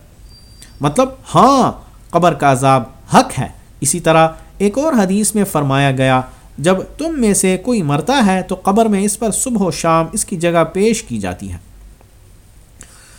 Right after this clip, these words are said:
یعنی اگر وہ جنتی ہے تو جنت اور جہنمی ہے تو جہنم اس کے سامنے پیش کی جاتی ہے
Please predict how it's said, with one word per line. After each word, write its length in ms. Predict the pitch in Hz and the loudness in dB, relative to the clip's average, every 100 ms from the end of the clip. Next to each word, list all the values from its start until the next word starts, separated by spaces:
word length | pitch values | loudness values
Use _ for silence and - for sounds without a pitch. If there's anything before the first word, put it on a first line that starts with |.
| - - - - - - | -20 -20 -20 -20 -20 -4
یعنی 240 | 143 185 | 0 2
اگر 140 | 196 202 | 4 4
وہ 160 | 196 | 2
جنتی 480 | 160 143 175 185 247 | 0 0 -2 0 2
ہے 120 | 233 | 2
تو 140 | 254 175 | 0 -2
جنت 460 | 135 139 196 233 - - - | 0 0 0 -2 -6 -20 -10
اور 160 | 135 | -6
جہنمی 600 | 117 123 120 127 135 135 | -4 -2 -2 -2 -2 -2
ہے 180 | 127 131 | 0 0
تو 280 | 127 123 123 127 127 | 0 0 0 -4 -2
جہنم 380 | 143 175 262 | 0 0 -2
اس 140 | 254 - | -2 -2
کے 100 | 175 | -2
سامنے 400 | - 170 170 170 | -2 -2 -2 -4
پیش 400 | - 202 214 - | -2 0 0 -2
کی 160 | 135 | -6
جاتی 360 | 123 123 123 127 | -4 -2 -2 -2
ہے 140 | 131 | -2